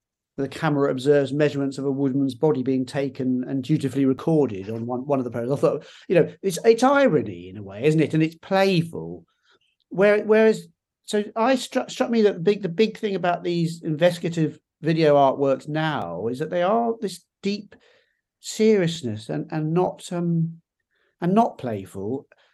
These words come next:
and also demanding a lot of attention from, from the viewer. You, you did mention one artist, though, Alfredo Yetjar, who, who had a piece, and, and can you tell us about that one? 'Cause he did something to it. I mean, he was quite aware of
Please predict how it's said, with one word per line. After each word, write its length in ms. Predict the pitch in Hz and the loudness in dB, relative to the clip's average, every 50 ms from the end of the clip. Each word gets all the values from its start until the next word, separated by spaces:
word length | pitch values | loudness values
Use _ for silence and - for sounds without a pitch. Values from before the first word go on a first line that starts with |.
| _ - | _ -2
and 100 | 190 185 | 2 4
also 300 | 220 254 277 254 220 185 | 6 6 4 4 2 2
demanding 400 | 165 185 175 190 196 196 190 190 | 2 2 0 0 0 0 0 0
a 80 | 185 175 | -2 -2
lot 360 | 175 175 214 294 269 254 - | -2 -2 -4 -4 -4 -2 -6
of 80 | 247 233 | -6 -8
attention 920 | 226 233 - - 233 220 214 - - - - 127 101 98 98 107 127 123 _ _ _ _ _ _ _ _ _ _ _ _ _ _ _ | -8 -10 -6 -4 -2 -2 -2 -4 -8 -12 -10 -10 -10 -10 -12 -12 -14 -16 _ _ _ _ _ _ _ _ _ _ _ _ _ _ _
from, 440 | _ - - 190 196 196 196 190 - | _ -2 0 2 2 2 0 -4 -6
from 180 | - - 196 202 | -4 -4 -2 -2
the 100 | 202 185 | 0 0
viewer. 320 | 202 220 220 196 180 185 | 2 4 6 6 4 4
You, 140 | 190 190 208 | 0 -2 -4
you 180 | 220 202 220 214 | -2 0 0 2
did 140 | 262 277 254 | 2 2 0
mention 300 | 269 269 - 247 226 214 | 0 0 0 -2 -2 0
one 200 | 226 247 262 254 | 0 0 2 2
artist, 340 | 240 208 175 170 180 170 185 | 2 0 -2 -2 -4 -4 -2
though, 80 | 180 | 0
Alfredo 760 | 185 196 202 202 202 - 220 208 208 202 202 196 196 196 190 175 - _ _ _ _ - | 2 2 0 0 -2 -2 -2 -2 0 0 0 0 0 -2 -4 -8 -14 _ _ _ _ -4
Yetjar, 720 | 196 214 214 185 - 214 214 202 190 170 156 143 135 143 | -4 -4 -4 -4 0 2 4 6 6 6 6 4 4 2
who, 280 | 165 175 175 170 170 170 | 0 -2 -2 -2 -4 -4
who 360 | 180 185 190 190 185 185 180 - _ _ _ _ _ _ _ | -4 -4 -4 -2 -4 -4 -6 -10 _ _ _ _ _ _ _
had 200 | - 190 202 220 | -6 -4 -2 -2
a 40 | 220 | -2
piece, 360 | 220 - 214 208 190 170 175 | -2 -2 -2 -2 -2 -2 -4
and, 160 | 196 196 - | -4 -4 -4
and 300 | 208 196 185 214 - _ - | -2 -4 -4 -4 -6 _ -2
can 100 | 226 226 | 2 2
you 80 | 254 | 2
tell 140 | 254 262 262 | 2 2 -2
us 80 | 247 - | -2 -2
about 240 | 262 262 - 277 | -4 -4 -2 -2
that 160 | 254 220 - 175 | -2 -4 -2 0
one? 200 | 165 143 135 127 | 0 0 0 -2
'Cause 160 | 147 160 165 | -4 -6 -6
he 200 | - 190 185 180 | -4 -4 -4 -4
did 220 | 170 - 208 - - | -6 -6 -8 -10 -6
something 500 | - 175 165 165 170 156 156 151 147 143 - _ _ _ _ _ _ _ _ _ _ _ _ _ _ _ _ _ | -6 -6 -4 -2 -2 -2 -2 -2 -4 -6 -12 _ _ _ _ _ _ _ _ _ _ _ _ _ _ _ _ _
to 240 | - - 202 196 165 | -8 -4 0 0 0
it. 220 | 139 - 147 160 165 | 0 0 -2 -6 -4
I 40 | |
mean, 120 | 170 160 156 | -2 -2 0
he 100 | 160 160 | 0 0
was 160 | 165 165 - | -2 -4 -6
quite 280 | - - 175 175 165 165 | -8 -2 -2 -2 0 0
aware 480 | 160 170 185 185 185 175 160 135 120 | -2 0 0 2 2 2 2 2 0
of 140 | 117 113 113 | -2 -4 -8